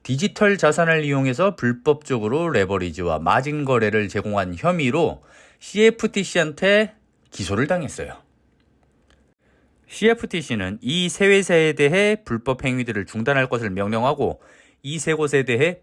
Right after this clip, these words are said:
벌금을 부과했는데 각각 이십오만 달러, 이십만 달러, 십만 달러씩 내라고 했고 중요한 건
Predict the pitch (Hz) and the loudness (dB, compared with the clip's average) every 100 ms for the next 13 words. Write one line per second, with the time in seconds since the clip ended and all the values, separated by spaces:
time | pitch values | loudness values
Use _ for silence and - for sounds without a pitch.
0 | - - 110 147 214 247 226 131 123 98 | -4 0 2 2 2 2 0 0 2 2
1 | 82 80 135 98 67 _ _ - 123 160 | -2 -4 -2 -2 -6 _ _ -4 -2 0
2 | - 117 160 _ _ 110 185 180 165 151 | 4 2 2 _ _ -2 -2 -2 -2 2
3 | 135 120 101 110 170 196 - _ 90 101 | 2 2 2 4 4 2 -6 _ -6 -4
4 | 101 110 104 98 101 104 151 175 - - | -2 0 0 0 -2 2 2 0 -4 -14
5 | - 190 185 175 156 135 - 147 - - | -8 0 0 2 2 2 0 -8 -10 -8
6 | 76 98 156 127 90 - 90 135 - - | 0 4 4 2 -4 -2 -4 -4 -12 -20
7 | _ _ _ - 127 127 107 151 80 | _ _ _ -2 2 2 4 2 2